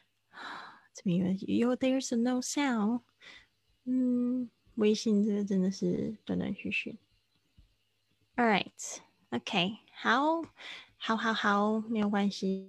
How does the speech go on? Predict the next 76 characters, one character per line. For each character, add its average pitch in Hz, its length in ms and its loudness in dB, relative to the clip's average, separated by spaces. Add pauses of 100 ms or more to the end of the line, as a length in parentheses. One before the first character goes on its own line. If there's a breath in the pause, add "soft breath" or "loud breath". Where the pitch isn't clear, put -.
谢 202 160 -2
谢 196 120 2
Jennifer 185 520 0
的 - 140 -2 (140)
反 - 280 -2
馈。 - 220 -2
我 - 60 2
还 208 80 4
是 214 120 2
希 208 140 6
望 190 260 6
微 202 120 -2
信 202 160 -4
的 190 40 -2
同 196 140 -4
学 190 100 -4
可 185 120 -6
以 180 40 -2
学 170 160 0
着 175 140 -4
用 170 220 -2
Zoom 170 320 -2
哈， 196 220 -6
Zoom 190 360 -2
真 175 120 -4
的 170 100 -2
很 190 120 -4
好 - 200 -6
用。 180 180 -4 (800 loud breath)
OK， 214 380 -4 (140)
好， 262 320 2 (220 soft breath)
那 247 100 -2
我 240 60 2
们 214 200 2
这 226 120 -4
边 233 240 2
呢， 214 220 2
就 220 120 0
是 214 320 2
进 214 220 4
行 180 180 -2
到 185 140 0
这 190 120 0
边， 185 340 4
希 - 120 2
望 190 140 2
大 196 100 0
家 185 220 2
呢， 175 260 2
就 190 140 -2
是 180 420 0
学 190 180 4
习 170 240 0
有 165 140 2
问 170 140 2
题， 202 200 -2
也 - 100 2
可 - 140 -4
以 160 60 2
就 160 140 -4
是 156 140 -6
在 170 240 0
这 170 120 -2
个 - 480 -2
公 180 160 0
开 175 160 -2
的 165 80 2
视 165 220 -2
频 - 340 -6
底 156 160 -4
下 - 300 0
留 170 160 0
言 180 160 -2
给 170 160 -2
我 - 200 -4
哈。 190 300 -4